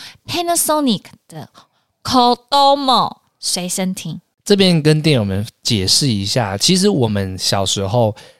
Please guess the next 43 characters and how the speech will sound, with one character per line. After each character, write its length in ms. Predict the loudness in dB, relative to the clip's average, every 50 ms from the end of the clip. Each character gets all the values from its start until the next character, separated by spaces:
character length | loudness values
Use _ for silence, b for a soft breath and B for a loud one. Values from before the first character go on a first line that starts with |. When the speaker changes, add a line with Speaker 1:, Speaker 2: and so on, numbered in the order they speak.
| B _
Speaker 2:
在 160 | -2 -2 -2
听 300 | -2 -2 -2 -2 -2 -2 -2
音 200 | -2 0 0 4
乐 160 | 4 4 4
的 80 | 2 0
这 160 | 0 0 -2
条 260 | 0 0 0 0 2
路 220 | 2 2 2 2 2
程 320 | 0 -2 -4 -4 -8 -12
哦， 240 | -14 -14 -14 -14 -16 -18
<laughs> 80 | _ _
其 180 | -6 -4 -2
实 120 | -2 -2 0
是 160 | 0 0 0
有 120 | 0 -2 -2
渐 240 | -2 -2 -2 -2 0
进 220 | -2 -2 -2 -2
式 280 | -2 -2 -2 -2 -4 -6
的。 180 | -8 -12 -16 -18 _ _
Speaker 1:
嗯。 260 | -6 -6 -6 -6 b b b b b b b b b
Speaker 2:
现 280 | -2 2 2 4 4 4
在 220 | 4 4 2 2
各 180 | 2 4 4 4
位 120 | 4 4
电 100 | 4 2
友 120 | 2 2
们 280 | 2 0 -4 -4 -6 -12 -12 _
怎 160 | -8 -6 -4
么 80 | -4
听 180 | -6 -4 -2 -2
音 260 | 0 0 0 0 0
乐？ 260 | 0 0 -2 -2 -6 -12 _ _ _ _ _ _ _ _ _ _
戴 160 | 0 2 2
蓝 180 | 2 2 2 2
牙 140 | 2 2 2
耳 180 | 2 0 0
机， 300 | -2 -2 -2 -2 -2 0
用 180 | 0 0 0 0
手 220 | -2 -2 -2 -2
机 220 | -4 -4 -4 -2 -2
连 120 | -2 -2 -2
嘛， 60 | -4
Speaker 1:
啊。 440 | -6 -8 -10 -10 -12 -14 -16 -20